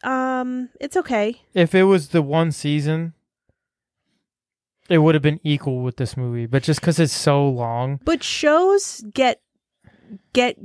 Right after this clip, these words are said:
Speaker 1: better and then they get worse. And they get better and they get worse.
Speaker 2: Yeah. Yeah.
Speaker 1: So, eh, that's just how modern T V is.
Speaker 2: Yeah, that's true.
Speaker 1: Like,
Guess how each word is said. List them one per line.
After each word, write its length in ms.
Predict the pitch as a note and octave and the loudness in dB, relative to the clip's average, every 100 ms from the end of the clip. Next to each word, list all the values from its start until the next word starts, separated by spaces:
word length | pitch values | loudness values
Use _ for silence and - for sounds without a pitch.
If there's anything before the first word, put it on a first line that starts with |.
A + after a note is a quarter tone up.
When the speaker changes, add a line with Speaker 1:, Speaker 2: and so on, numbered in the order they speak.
| F#3+ | 0
Speaker 1:
better 440 | A3 G3+ G#3+ A3+ | 4 4 4 2
and 240 | A#3 G3 G3+ | 0 -2 0
then 140 | G3+ | 0
they 120 | G3 F#3 | 0 0
get 200 | F#3 - | 0 -4
worse. 440 | E3+ - - - - | -8 -10 -10 -14 -4
And 140 | F#3 | 0
they 120 | F#3+ | 0
get 300 | F#3 F#3+ F3 | 0 -2 0
better 460 | F#3 F3 F3 F3 - _ | -2 -2 -2 -4 -8 _
and 160 | F#3 F3+ | -4 -4
they 100 | E3+ | -4
get 180 | E3+ | -8
worse. 460 | - - - - - | -8 -14 -14 -16 -12
Speaker 2:
Yeah. 440 | - C#3+ C3 B2 A#2+ - - - | -2 2 2 0 -2 -6 -20 -2
Yeah. 320 | E3 D#3+ D#3+ | 2 4 4
Speaker 1:
So, 480 | D#3 C4 B3 A#3 G#3+ | 4 4 4 4 2
eh, 180 | - C3 - _ - - _ _ | 0 -8 -10 _ -20 -20 _ _
that's 360 | - G3+ C4+ - | -6 0 0 0
just 240 | - C4+ | -4 -4
how 100 | C4 | -2
modern 600 | A#3 A3 G3+ G3 F#3 F#3 - _ | -2 2 0 0 -4 -6 -14 _
T 240 | - - G3+ | -8 -4 -2
V 240 | F3 F3+ | -2 -4
is. 540 | - F#2+ - - - - _ _ _ _ _ _ _ - | -4 -8 -10 -10 -10 -12 _ _ _ _ _ _ _ 0
Speaker 2:
Yeah, 220 | E3 C#3 | 2 4
that's 180 | C3 A2+ | 0 -6
true. 280 | - A#2 A2+ _ | -8 -6 -8 _
Speaker 1:
Like, 340 | G3 A3 G3 | -2 0 0